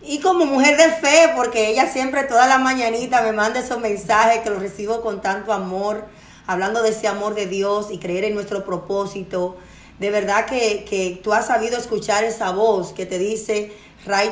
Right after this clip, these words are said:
el, el momento perfecto, la elección perfecta". Yo sé que todo eso va alineado con Dios. ¿Cómo esa relación que te ha motivado con Dios a que tú hagas este trabajo y querer hacer ese esfuerzo que no es fácil?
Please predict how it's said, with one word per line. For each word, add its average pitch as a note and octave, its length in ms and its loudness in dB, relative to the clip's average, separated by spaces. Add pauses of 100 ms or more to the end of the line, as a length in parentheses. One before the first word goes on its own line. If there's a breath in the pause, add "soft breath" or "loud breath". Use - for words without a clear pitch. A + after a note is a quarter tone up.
(120)
el, F#3+ 340 -2
el G3 100 -2
momento A3 540 -2
perfecto, B3 880 0
la G3 160 0
elección G3 420 -2
perfecta". G#3+ 760 0
Yo F3+ 140 -2
sé A3+ 180 -4
que A#3 120 -4
todo A3 280 4
eso A3+ 240 0
va G#3 80 2
alineado G3+ 540 0
con F3 200 -6
Dios. F#3 400 -2 (300 loud breath)
¿Cómo E4 320 2
esa F4 240 2
relación B3 640 0
que G#3+ 140 -6
te G#3+ 100 2
ha A3 60 4
motivado G3+ 720 0
con F#3 180 -6
Dios E3+ 420 -4 (260 loud breath)
a F#3+ 160 -4
que G3 140 -6
tú A3+ 460 -4
hagas G#3+ 340 0
este G3+ 200 -4
trabajo G3 560 2
y F3 40 -2
querer F#3+ 340 -2
hacer C4+ 260 0
ese A#3 160 -2
esfuerzo A3 460 0
que G3 120 -4
no G#3+ 60 -2
es A3 120 -6
fácil? F#3+ 420 -2